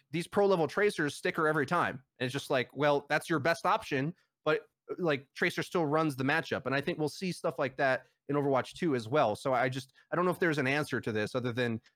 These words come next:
let's maybe just introduce hero bans so we can mix some of this up a bit, because other, otherwise, like, whatever you can survive at and not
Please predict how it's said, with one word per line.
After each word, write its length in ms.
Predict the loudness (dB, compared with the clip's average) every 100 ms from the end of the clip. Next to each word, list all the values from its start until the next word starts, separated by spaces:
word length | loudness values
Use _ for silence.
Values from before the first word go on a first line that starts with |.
| _ _ -6
let's 180 | -4 0
maybe 220 | 0 0
just 180 | -2 -2
introduce 340 | -2 -2 -2
hero 220 | 0 0
bans 380 | 0 0 -2 -4
so 80 | -4
we 80 | -4
can 140 | -2
mix 200 | -4 -4
some 160 | -4 -2
of 80 |
this 160 | -4 -2
up 160 | -2 -2
a 40 |
bit, 280 | -2 -2 -2
because 220 | 0 0
other, 240 | 2 2 -2 2
otherwise, 560 | 4 8 8 6 4 0 -2
like, 180 | 0 2
whatever 240 | 4 4
you 120 | 2 2
can 100 | 0
survive 500 | 0 2 4 4 6
at 240 | 6 4 4
and 100 | 2
not 220 | 4 2